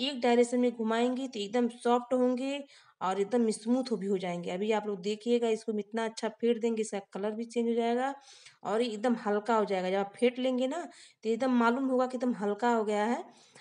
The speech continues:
और आपको लगेगा तैयार हो गया है, एकदम मतलब हाथ भी एकदम हल्का लगेगा चलने। और एक तरीका अभी और दिखा दे रहे हैं, पानी लीजिए, उस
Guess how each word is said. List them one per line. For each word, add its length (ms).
और 200
आपको 220
लगेगा 340
तैयार 320
हो 100
गया 200
है, 180
एकदम 320
मतलब 200
हाथ 340
भी 100
एकदम 160
हल्का 240
लगेगा 300
चलने। 400
और 180
एक 140
तरीका 340
अभी 140
और 160
दिखा 260
दे 60
रहे 80
हैं, 120
पानी 340
लीजिए, 320
उस 100